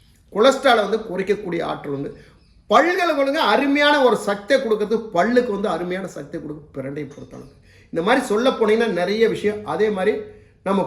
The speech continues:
குடல்களை வந்து சுத்தம் பண்ணும். குடல்களை சுத்தம் பண்ணும் போது பார்த்தீங்கன்னா, ஆட்டோமேட்டிக் நம்ம உடல்ல இருக்கிற தோல் வியாதிகள் அத்தனையும் போயிடும். இதுக்கு மருந்தே கிடையாது. உள் மருந்தா இதை எடுக்கிறதுனால ஒளி மறைவு இல்லாம உங்களுக்கு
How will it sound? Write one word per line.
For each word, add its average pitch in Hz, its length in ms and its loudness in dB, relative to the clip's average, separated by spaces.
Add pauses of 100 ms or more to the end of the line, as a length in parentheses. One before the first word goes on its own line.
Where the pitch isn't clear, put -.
(120)
குடல்களை 294 500 6
வந்து 254 240 -2
சுத்தம் 226 320 0
பண்ணும். 175 240 -2 (140)
குடல்களை 285 500 4
சுத்தம் 233 300 0
பண்ணும் 226 240 2
போது 214 220 2
பார்த்தீங்கன்னா, 190 360 -2 (520)
ஆட்டோமேட்டிக் 254 680 2
நம்ம 208 220 2
உடல்ல 233 340 2
இருக்கிற 196 260 0 (400)
தோல் 277 400 6
வியாதிகள் 233 540 4
அத்தனையும் 220 520 0
போயிடும். 151 320 -6 (280)
இதுக்கு 165 280 -6
மருந்தே 220 360 4
கிடையாது. 175 220 0 (140)
உள் 247 220 0
மருந்தா 214 340 2
இதை 180 160 0
எடுக்கிறதுனால 190 580 0 (300)
ஒளி 240 180 2 (100)
மறைவு 208 300 4
இல்லாம 185 360 0 (340)
உங்களுக்கு 165 280 -6